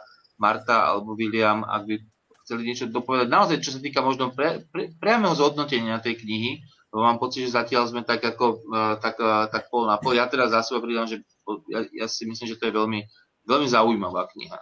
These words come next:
hej, že to je, eh, ne-, viem, že to je slovo, ktoré neznamená prakticky nič,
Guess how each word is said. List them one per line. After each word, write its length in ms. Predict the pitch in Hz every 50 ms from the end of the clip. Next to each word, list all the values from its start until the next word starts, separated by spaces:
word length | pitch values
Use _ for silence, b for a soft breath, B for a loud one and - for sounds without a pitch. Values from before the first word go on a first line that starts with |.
| 92 101
hej, 60 | 107 110
že 120 | 113 113 -
to 80 | - 117
je, 180 | 113 110 110 110
eh, 460 | 107 110 - _ _ _ - 107 110 113
ne-, 160 | 120 127 139
viem, 400 | 135 139 131 139 143 147 156 151
že 80 | 147 151
to 160 | 143 143 135
je 80 | 123 -
slovo, 240 | 131 131 131 127
ktoré 160 | 127 131 123 120
neznamená 400 | 123 123 131 127 127 127 123 120
prakticky 480 | 120 120 120 - - 127 123 - 127
nič, 320 | 110 104 113 127 127 -